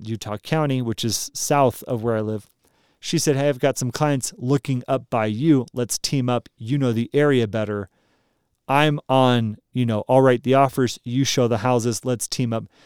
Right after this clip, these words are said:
This is a great thing that we have to offer my clients. And now my clients, literally on the very first offer that they wrote, they got accepted. Uh, that's not normal. It's taken six to seven offers for people to get their offers accepted right now.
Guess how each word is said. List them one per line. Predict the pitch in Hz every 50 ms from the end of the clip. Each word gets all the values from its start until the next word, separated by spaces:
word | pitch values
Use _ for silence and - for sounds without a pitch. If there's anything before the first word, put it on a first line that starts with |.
| _ _ _ _ _
This | 156 180 -
is | 277 233 202
a | 180
great | 127 113 117 117 127 131 123 123 - 113
thing | - - - 147 143 131 123
that | 117 -
we | 120 123 123 117
have | 101 - - - 185 185 170 139 120 113 107
to | 131 -
offer | 117 117 110 - - 123
my | 110 104 107
clients. | - - - 185 185 131 101 104 - - - _ _ - - _ _ _
And | 123 120
now | 120 110
my | 110 107 101
clients, | - - 120 117 110 110 107 98 - - - _ _ -
literally | 131 139 156 175 190 202 185 185 170 160 160 -
on | 151 143 139
the | 135
very | 123 131 131 127 120
first | - - 135 123 - - 127
offer | 117 110 - - 123 117 107 - _ _ _
that | - 123 107
they | 123 120
wrote, | 113 117 127 147 160 - _ _
they | 120 120
got | 135 143 147
accepted. | - - 185 185 - - - - - _ _ _ _ _ _ _ _ _ _ _ _ _ _ -
Uh, | 120 117 117
that's | 117 131 135 139 - -
not | 151 147 139 131
normal. | 135 135 127 104 92 95 -
It's | 123 127 - -
taken | - - 147 139 - 131 117
six | - - - - - 202 - - -
to | - 220 180
seven | - - - 165 160 156 151
offers | 151 147 143 123 - 123 113 -
for | - - 113
people | - 131 120 110
to | 110 107
get | 98 113 98
their | - 113 107
offers | 104 104 101 - 107 98 92
accepted | 104 92 - - 107 101 - 95 -
right | 98 92 76 67
now. | 76 82 87